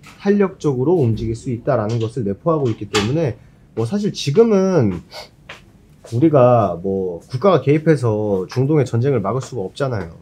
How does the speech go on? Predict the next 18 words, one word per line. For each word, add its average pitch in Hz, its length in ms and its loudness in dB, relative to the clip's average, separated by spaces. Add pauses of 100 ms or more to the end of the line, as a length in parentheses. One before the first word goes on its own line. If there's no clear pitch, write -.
그죠? 92 240 -18 (180)
예, 80 300 -20
그렇기 - 240 -12
때문에 127 400 -2 (260)
지금은 160 440 0
약간의 160 440 2
시간이 202 400 2
필요한 196 320 4
것도 165 180 -4
사실입니다. 127 640 -4 (200)
예, 98 40 -12
시간이, 175 720 -2 (360)
예, 117 120 2
벌어다 143 360 4
주는 143 280 0
것도 123 460 -2
있어야 139 320 0
되고, 110 420 -2